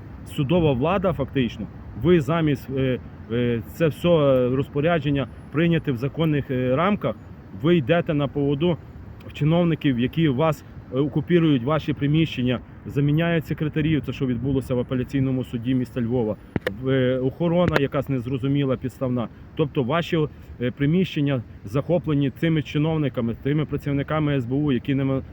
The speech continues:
безпосередньо на мене і напади чинили, е, тими так званими суддями, як Хайнацький, який викликав поліцію, щоб мені рота закрити. Тобто невже ви думаєте, що вам стільки повноважень дано, що ви могли б це все покривати і м-, умовчувати? І ви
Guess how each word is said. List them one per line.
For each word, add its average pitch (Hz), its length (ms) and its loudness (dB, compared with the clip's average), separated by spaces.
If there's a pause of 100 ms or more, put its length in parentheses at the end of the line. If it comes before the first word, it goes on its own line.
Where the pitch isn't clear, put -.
(160)
безпосередньо 139 760 -2
на 135 80 0
мене 143 240 0
і 139 40 2
напади 131 440 0
чинили, 117 440 -2 (340)
е, 120 220 4 (100)
тими 180 260 6
так 156 160 -2
званими 156 400 0
суддями, 151 420 0
як 143 140 -2
Хайнацький, 151 460 0
який 135 220 0
викликав 151 380 -2
поліцію, 143 520 0
щоб 131 160 -4
мені 135 260 2
рота 131 260 0
закрити. 113 460 -4 (280)
Тобто 143 260 2
невже 135 400 4 (240)
ви 143 100 2
думаєте, 147 500 2
що - 160 -2
вам 160 200 2
стільки 156 360 -2
повноважень 151 540 0
дано, 156 320 0
що 143 160 -4 (340)
ви 156 120 4
могли 156 340 4
б 135 40 -4 (140)
це 151 120 -2
все 151 180 -2
покривати 143 600 -2 (360)
і 135 240 6
м-, 143 220 2
умовчувати? 147 840 0
І 120 60 -2
ви 156 300 4